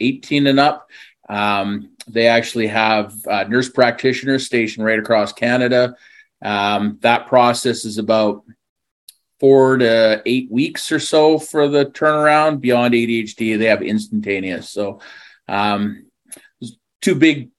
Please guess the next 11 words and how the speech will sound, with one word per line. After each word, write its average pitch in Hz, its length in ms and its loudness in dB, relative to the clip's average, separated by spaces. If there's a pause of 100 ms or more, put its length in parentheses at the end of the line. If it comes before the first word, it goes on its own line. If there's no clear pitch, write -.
announcements, 143 760 0
I 139 140 4
suppose. 165 760 2
Currently, 180 320 0
I'm 180 100 -2
gonna 156 120 0
introduce, 139 600 -2
uh, 123 200 2
Leanne. 131 520 0
She's, 120 540 -4
um, 110 480 2